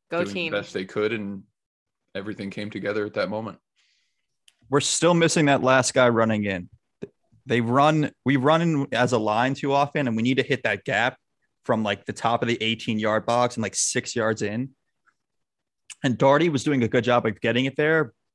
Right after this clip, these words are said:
Speaker 3: but there's where I need Skip and Hoiberg to run in, or, but since Reggie went out, or Sest run in, I thought Sest, Sest played really well, but we need someone more to come running in if we're gonna
Speaker 1: Spe- Sest
Speaker 3: keep
Speaker 1: played okay.
Speaker 3: they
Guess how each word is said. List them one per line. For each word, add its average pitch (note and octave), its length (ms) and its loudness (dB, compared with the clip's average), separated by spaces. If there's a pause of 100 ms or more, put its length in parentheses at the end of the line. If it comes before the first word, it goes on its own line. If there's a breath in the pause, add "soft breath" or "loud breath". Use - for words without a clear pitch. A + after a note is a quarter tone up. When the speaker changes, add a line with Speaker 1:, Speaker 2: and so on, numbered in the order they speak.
(320)
Speaker 3:
but A#2 160 0
there's B2 340 0
where A#2 240 0
I G#2+ 80 0
need A2 220 -6
Skip - 300 -10
and A2 100 -4
Hoiberg G#2 520 -4 (720)
to B2 100 -2
run A2 260 2
in, G#2+ 260 0 (100)
or, A#2 440 2 (100)
but B2 160 -2
since - 320 -4
Reggie B2+ 300 0
went A#2 160 0
out, A#2 200 0
or C3 140 2
Sest - 460 -2
run G2+ 180 -4
in, G2 100 -8
I G2 80 -8
thought A2+ 240 -2
Sest, A2 240 -2
Sest - 240 0
played G#2+ 140 0
really A2 220 2
well, G#2 340 -2
but G#2+ 220 -4
we A#2+ 100 0
need C3 200 2
someone B2 340 2
more A#2 260 0
to A2 60 -2
come A2 260 -4
running G#2 300 -4
in A2 180 -6
if G2 140 -12
we're G#2+ 80 -10
gonna G2 260 -10 (1400)
Speaker 1:
Spe- - 180 -20
Sest D#4 120 -2
Speaker 3:
keep C#4+ 200 2
Speaker 1:
played F#4 140 0
okay. G#3+ 560 0
Speaker 3:
they B2 100 -6